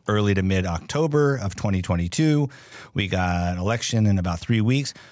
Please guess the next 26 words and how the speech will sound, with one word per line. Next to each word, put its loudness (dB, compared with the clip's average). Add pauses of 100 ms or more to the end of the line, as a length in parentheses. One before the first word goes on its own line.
(140)
Paul, -2
let 0
me 2
ask 0
you 2
this 2
before 0
we 2
get -2
down 0
to 0
races 0
or 2
anything 2
like 0
that. -2 (240)
We 2
talked 0
last 0
time 2
with 0
you 4
about 0
some -2
of 0
the 0